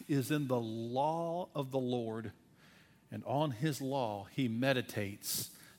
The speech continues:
day and night." Do you see how the Bible talks about godly thinking? The Christian meditates mentally on the law of God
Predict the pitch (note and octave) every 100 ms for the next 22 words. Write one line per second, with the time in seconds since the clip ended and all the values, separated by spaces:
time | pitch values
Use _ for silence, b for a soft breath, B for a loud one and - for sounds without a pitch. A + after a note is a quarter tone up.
0 | - A2+ B2 A2+ G2 G2 - B B B2
1 | G#2+ G#2+ G#2 G2 G2 - B B B -
2 | A#2 G#2+ - D#3+ E3 C#3 D3 C3 C3+ C#3
3 | C3+ - C#3+ C3 - C3+ B2+ A#2+ B2+ B2
4 | A2 F#2+ - - B2+ D3 - D#3+ E3 C#3+
5 | - - b b b b _ _ - _
6 | _ _ _ _ _ C#3 - - E3+ -
7 | D#3 C3+ - - A#2+ C#3+ E3 E3 - C#3+
8 | B2 - - - B2+ C3 E3 F#3 - C3+
9 | B2 G2+ - - - - _ _ - D3+
10 | D3 C#3 B2+ C#3 D#3+ E3 D3+ B2 E3 D#3
11 | C#3 A#2+